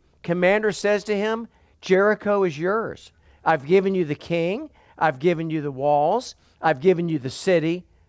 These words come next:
Now go and take it." What I would say to you all this morning is God has already given you this Jericho that's out there. Go take it. All right? Let's pray.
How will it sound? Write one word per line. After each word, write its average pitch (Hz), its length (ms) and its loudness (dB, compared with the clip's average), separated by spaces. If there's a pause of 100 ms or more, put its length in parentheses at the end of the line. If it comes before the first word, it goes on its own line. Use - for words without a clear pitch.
(200)
Now 135 120 -4
go 156 260 0
and 139 100 -4
take 139 300 -2
it." 76 140 -12 (520)
What 151 160 2
I 196 120 4
would 254 140 -6
say 233 260 4
to 226 180 -2 (180)
you 190 220 0
all 180 160 6
this 170 200 -6
morning 151 300 -4
is 120 240 -10 (300)
God 165 380 2
has 131 200 -8
already 160 420 -2
given 135 460 -4
you 117 300 -10 (320)
this - 180 -8
Jericho 131 600 -2
that's 123 180 -10
out 120 260 -2
there. 82 220 -8 (1080)
Go 123 140 -6
take 110 300 -8
it. - 120 -16 (1160)
All 101 80 -12
right? 117 220 -6 (680)
Let's 127 140 -6
pray. 104 340 -4